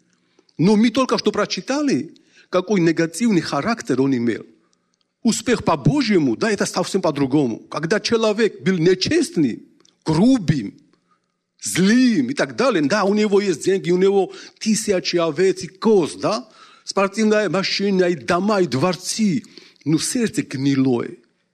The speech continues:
И это в Божьих глазах неуспех. И настолько неуспех, что когда потом он заболел, когда услышал, что Ави-, Авигея рассказала,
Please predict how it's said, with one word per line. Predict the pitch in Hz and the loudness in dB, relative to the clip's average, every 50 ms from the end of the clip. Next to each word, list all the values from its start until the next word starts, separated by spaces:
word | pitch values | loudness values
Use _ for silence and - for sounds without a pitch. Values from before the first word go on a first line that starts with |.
| _ _ _ _ _ - | _ _ _ _ _ -8
И | - 147 | -4 -2
это | 185 190 - 143 | -2 0 0 -2
в | 123 107 - - | -4 -4 -8 -6
Божьих | - 165 180 160 - 156 - - | 0 0 0 0 0 -4 -6 -6
глазах | - 139 139 127 104 147 175 156 123 - - - - _ _ _ _ _ _ - | -4 -4 -4 -4 -4 -4 -4 -4 -4 -8 -12 -18 -20 _ _ _ _ _ _ -4
неуспех. | 131 135 143 139 127 117 - - _ - 85 - - - - _ _ _ _ _ _ _ _ _ _ _ _ _ _ - | -2 0 0 0 0 -4 -8 -12 _ -14 -14 -14 -14 -20 -20 _ _ _ _ _ _ _ _ _ _ _ _ _ _ -6
И | 131 | -4
настолько | 123 123 117 - - 233 247 - 156 | -2 -2 -4 -4 -6 -6 -6 -4 -4
неуспех, | 131 123 123 120 117 - - - - 101 90 - - - _ _ _ _ _ _ _ _ _ | -2 -2 -2 -2 -4 -6 -10 -8 -8 -8 -8 -10 -16 -20 _ _ _ _ _ _ _ _ _
что | _ - - | _ -16 -8
когда | - 151 127 135 135 - | -6 -4 -4 -4 -4 -4
потом | 143 135 - 139 143 | -6 -2 0 0 2
он | 135 123 | 2 2
заболел, | 98 135 123 117 131 131 147 185 180 | 0 -2 -2 -2 -2 -2 0 -2 -2
когда | - 156 131 127 139 | -2 -2 -2 0 0
услышал, | 135 123 - - 156 143 - 139 127 - | 0 0 0 0 -4 -4 -2 -4 -4 -6
что | - - 143 127 127 - - - - | -4 -4 -2 -2 -2 -4 -8 -8 -4
Ави-, | 135 127 117 147 160 | -4 -4 -2 -4 -2
Авигея | 151 139 135 123 135 135 120 | -2 -2 -4 0 -2 -2 -2
рассказала, | 127 - - - 135 123 175 196 170 135 104 - | -2 -6 -6 -6 -6 -2 0 0 0 0 -2 -6